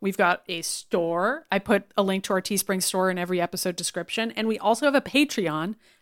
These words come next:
patreon dot com slash the mutant ages, where we have bonus episodes. We talk about Marvel movies, D C movies, t-, T V shows, specials, also whatever other movies we feel like talking about.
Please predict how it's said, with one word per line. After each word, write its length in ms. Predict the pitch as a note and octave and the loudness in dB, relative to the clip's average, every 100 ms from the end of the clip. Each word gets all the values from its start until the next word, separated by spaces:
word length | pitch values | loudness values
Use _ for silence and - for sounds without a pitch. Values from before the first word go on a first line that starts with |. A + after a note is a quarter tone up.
| - | 2
patreon 440 | A#3 A3+ A#3 G#3 | 4 6 6 6
dot 180 | G3+ F#3 | 6 4
com 220 | G3 G3 | 4 4
slash 240 | G#3 F#3+ | 4 4
the 80 | - | 2
mutant 260 | G3+ G3+ F3 | -2 -2 -2
ages, 540 | G3 G3 D#3 F3 - - _ _ | -2 -2 -4 -4 -8 -12 _ _
where 100 | F#3 | 0
we 120 | F#3 | 4
have 180 | F3 - | 4 6
bonus 380 | D4+ D#4 D4 C#4+ | 8 8 6 4
episodes. 840 | B3+ B3+ - A#3 A#3 A#3 A#3 A#3 - - - | 4 2 4 4 6 6 4 0 -12 -20 -4
We 100 | G3 | -2
talk 320 | - F#3 - | 2 2 2
about 460 | F3+ E3+ F3 E3+ - _ _ | 0 2 2 0 -4 _ _
Marvel 320 | G#3 C#4 C4+ | 6 8 10
movies, 460 | C4 B3+ A#3+ B3 A#3 | 8 8 6 6 6
D 120 | B3 | 4
C 200 | A#3+ B3+ | 4 2
movies, 420 | A#3 A#3 A3+ A3+ | 2 0 2 2
t-, 220 | A3+ - A#3 | 2 4 2
T 320 | - - B3 | 0 0 2
V 160 | A3+ A3+ | 4 6
shows, 560 | - A3 A3 G#3+ G#3+ | 6 8 8 8 8
specials, 920 | - - A3 - G#3+ G#3 G#3 G#3 G3+ - - _ | 6 6 4 4 4 6 6 4 2 -2 -8 _
also 260 | G#3+ G#3 A3+ | 6 8 8
whatever 420 | G#3+ G#3 G#3 G#3+ | 8 8 8 8
other 180 | G#3 G3+ | 6 6
movies 340 | G3 F#3+ F#3+ | 4 2 0
we 80 | G#3+ | 0
feel 220 | G3 G3 | 0 2
like 160 | G3 F#3+ | 2 2
talking 400 | G3+ F#3+ G3 F#3+ | 2 2 0 -4
about. 580 | F#3 F#3+ F#3+ F#3 F#3 | -2 2 4 4 2